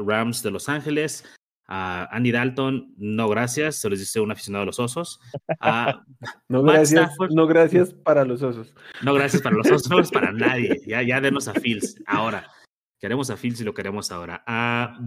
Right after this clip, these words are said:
Speaker 1: Matt Stafford, alineable, sí, creo que puede ser un, eh, quarterback uno bajo, quarterback dos alto, superflex, definitivamente va. Ah, de cualquier otra forma,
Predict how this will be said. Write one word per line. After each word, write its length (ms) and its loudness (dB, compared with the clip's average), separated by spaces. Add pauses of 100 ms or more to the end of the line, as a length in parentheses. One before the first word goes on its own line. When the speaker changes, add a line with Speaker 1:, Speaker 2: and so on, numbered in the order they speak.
(120)
Speaker 1:
Matt 220 -2
Stafford, 640 0
alineable, 560 0
sí, 380 -2
creo 160 2
que 80 -2
puede 240 4
ser 260 4
un, 800 0
eh, 180 -8
quarterback 360 0
uno 240 2
bajo, 500 2
quarterback 400 0
dos 320 0
alto, 420 2
superflex, 600 0
definitivamente 640 -4
va. 300 2 (520)
Ah, 520 -2 (100)
de 220 0
cualquier 240 6
otra 140 0
forma, 580 6